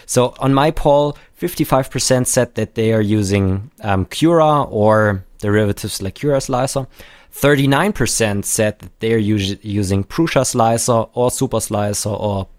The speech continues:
Slick three R. Uh, three percent Simplify three D. One percent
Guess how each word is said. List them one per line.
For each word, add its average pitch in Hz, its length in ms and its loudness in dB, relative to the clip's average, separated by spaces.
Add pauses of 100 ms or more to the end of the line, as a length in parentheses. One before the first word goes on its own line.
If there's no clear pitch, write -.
(100)
Slick - 260 -8
three 107 220 -4
R. 104 280 0 (800)
Uh, 113 280 2 (120)
three 196 220 0
percent 170 680 0 (180)
Simplify 175 580 0
three 180 160 -4
D. 220 220 -6 (1600)
One 131 240 2
percent 131 840 0